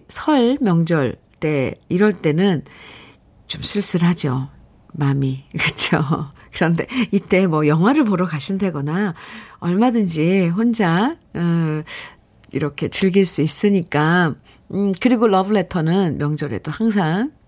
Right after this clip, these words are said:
쭉 <laughs> 여러분들 곁에 있습니다. 노래 들으면서 위로받고 싶으시다 그랬는데 노래, 좋은 노래 많이 준비해놨어요. 파운드 케이크 보내드릴게요.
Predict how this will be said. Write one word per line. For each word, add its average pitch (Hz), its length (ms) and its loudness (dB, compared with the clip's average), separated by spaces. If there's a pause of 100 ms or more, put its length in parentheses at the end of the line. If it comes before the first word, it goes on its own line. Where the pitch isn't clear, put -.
(120)
쭉 208 520 2 (140)
<laughs> - 140 -4
여러분들 165 600 0
곁에 156 640 -2
있습니다. 165 680 -2 (520)
노래 180 220 4
들으면서 165 680 2
위로받고 156 540 0
싶으시다 - 520 -6
그랬는데 139 560 -2
노래, 143 220 -2
좋은 170 320 0
노래 147 200 2
많이 147 340 0
준비해놨어요. 156 1120 -2 (840)
파운드 330 360 4
케이크 180 340 2
보내드릴게요. 151 1120 0